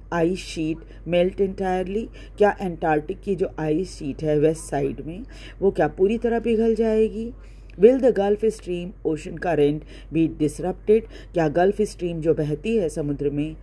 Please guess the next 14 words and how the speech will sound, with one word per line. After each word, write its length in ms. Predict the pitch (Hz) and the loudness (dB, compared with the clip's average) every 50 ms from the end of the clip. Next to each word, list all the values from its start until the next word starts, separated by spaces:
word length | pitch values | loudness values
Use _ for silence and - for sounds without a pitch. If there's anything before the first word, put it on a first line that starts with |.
| - - - - | -20 -20 -8 -2
ocean 300 | 143 143 139 - 160 147 | -2 -2 0 -2 -4 -2
current 440 | - 156 139 143 170 202 208 196 175 | 0 0 2 2 2 0 0 -2 0
है 140 | 156 139 139 | 2 4 4
एक, 160 | 147 175 180 - - - - - - - 165 | 4 4 0 -6 -16 -18 -16 -16 -6 2 2
तो 320 | 170 165 - - 180 170 | 2 2 4 0 0 0
उसको, 340 | - - - - - - 233 - | 0 -2 -6 -10 -4 -4 -4 -4
उसमें 380 | - - 202 - - 226 233 | -2 -4 -6 -4 -4 -4 -4
क्या 200 | 220 - 160 147 | -2 -2 -4 -2
बाधा 480 | 131 135 135 131 131 143 165 196 208 208 | 0 0 0 0 0 0 0 0 0 0
आएगी? 540 | 196 190 196 202 202 185 196 220 220 226 - - - - - - - - - | 0 2 0 0 0 -2 -6 -8 -8 -8 -12 -16 -18 -18 -18 -18 -18 -4 0
अ, 220 | 165 175 175 165 | 4 4 4 4
will 180 | 165 170 226 233 | 4 4 2 2
it 140 | 269 277 - - 175 | 0 -4 -6 -6 -4
be 200 | 190 185 190 185 | -4 -4 -4 -6